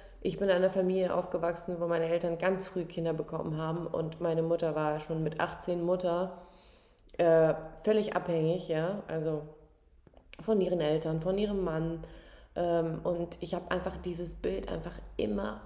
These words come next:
immer, immer präsent gehabt, dass meine Mutter immer abhängig war von meinem Vater finanziell.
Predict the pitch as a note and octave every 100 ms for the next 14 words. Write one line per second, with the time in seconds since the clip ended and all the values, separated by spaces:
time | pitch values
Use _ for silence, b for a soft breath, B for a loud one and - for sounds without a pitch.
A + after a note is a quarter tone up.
0 | - G#3 G3+ G3+ - F#3 F#3+ - F3+ E3+
1 | F3 F3+ F3 - - E3+ E3 F3+ F3+ -
2 | F#3 F3+ - E3 E3+ D#3+ - - D#3 -
3 | - - - F#3+ F3+ F3 D#3+ - D#3+ D#3
4 | D#3 F#3+ - E3 D#3+ D#3+ D#3+ D#3+ E3 G3+